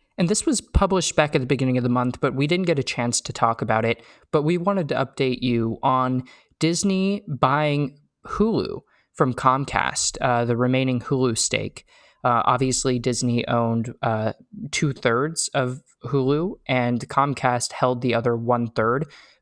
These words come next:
But Disney is expected to move to buy the remaining Hulu stake from Comcast.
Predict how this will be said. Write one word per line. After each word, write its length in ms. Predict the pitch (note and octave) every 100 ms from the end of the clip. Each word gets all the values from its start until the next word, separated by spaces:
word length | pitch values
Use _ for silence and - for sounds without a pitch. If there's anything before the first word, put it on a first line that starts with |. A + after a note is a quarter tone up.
| _
But 220 | D#3+ E3
Disney 340 | D#3 D3+ D#3+
is 160 | C#3 B2
expected 800 | A#2+ - - G3 D3 - C#3 B2
to 160 | -
move 460 | A#2+ A#2+ A#2+ A#2+ A#2
to 100 | A#2+
buy 240 | A2+ A2+
the 100 | A2+
remaining 480 | A2+ A2+ A2 A2 G#2+
Hulu 340 | - A#2+ A2+ A2
stake 440 | - A2 A2 - _ _ _
from 220 | C#3 B2+ A2
Comcast. 720 | - C2 - - - -